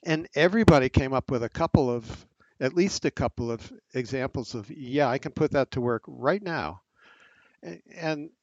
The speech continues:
and, you know, companies aren't gonna become more entrepreneurial overnight. They're not gonna change the entire culture of their companies very easily.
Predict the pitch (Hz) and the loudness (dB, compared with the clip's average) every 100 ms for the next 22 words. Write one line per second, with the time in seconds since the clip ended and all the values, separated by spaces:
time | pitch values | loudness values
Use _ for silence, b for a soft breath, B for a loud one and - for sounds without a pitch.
0 | - 147 156 156 147 - _ 196 190 214 | -10 -6 0 2 2 0 _ -2 2 2
1 | 196 - 143 - 151 131 139 - 147 135 | 0 -2 -2 -2 -4 0 0 2 -2 0
2 | 135 131 131 131 131 - - 127 127 120 | 2 4 2 0 -6 -8 -8 -6 -2 -2
3 | 120 131 - b - 147 131 123 117 110 | -2 -6 -10 b -4 -2 0 -2 -4 -4
4 | 95 - - - _ b b b b 117 | -4 -8 -14 -18 _ b b b b -14
5 | 113 127 131 147 - 156 135 - 143 127 | -2 0 2 2 2 0 0 -2 -4 -2
6 | 110 123 117 - 135 127 117 - 147 - | 2 2 2 0 2 4 2 2 2 4
7 | - 117 107 - 113 107 - 123 - 104 | 0 -2 -8 -10 -8 -8 -6 -10 -10 -12
8 | 104 - 117 107 120 123 117 104 90 92 | -12 -10 -8 -8 -8 -10 -10 -10 -12 -14